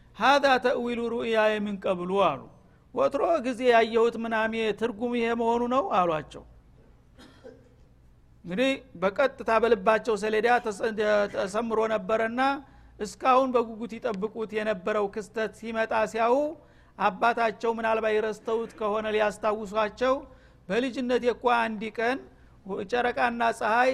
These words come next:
አስራ አንድ ከዋክብቶች ጋር ለእኔ እጅ ሲነሱ አይቻለሁ» ብዬ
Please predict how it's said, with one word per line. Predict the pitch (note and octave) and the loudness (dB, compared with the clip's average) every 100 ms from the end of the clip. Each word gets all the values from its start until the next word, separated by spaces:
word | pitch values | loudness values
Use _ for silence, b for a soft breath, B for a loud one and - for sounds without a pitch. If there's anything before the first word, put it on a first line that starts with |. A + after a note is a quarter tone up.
| C4 - | -2 -4
አስራ | G#3 A#3+ | -4 -2
አንድ | A#3+ A3+ A#3+ | -2 -4 -6
ከዋክብቶች | A3+ A#3 A3+ A3 A3+ G#3 | 0 0 0 -4 -6 -6
ጋር | G#3 A3+ A#3+ A#3+ | -2 0 2 2
ለእኔ | A#3 A3+ A#3 B3 A3 B3 | 0 -4 -4 -6 -6 -6
እጅ | A#3 F#3 | -8 -8
ሲነሱ | G3 A#3+ A3+ G3+ | -12 -6 -6 -2
አይቻለሁ» | G#3+ G#3 G3+ G#3+ G3+ G3+ G3+ | -2 -2 -4 -4 -2 -2 -4
ብዬ | G#3 G3+ | -6 -4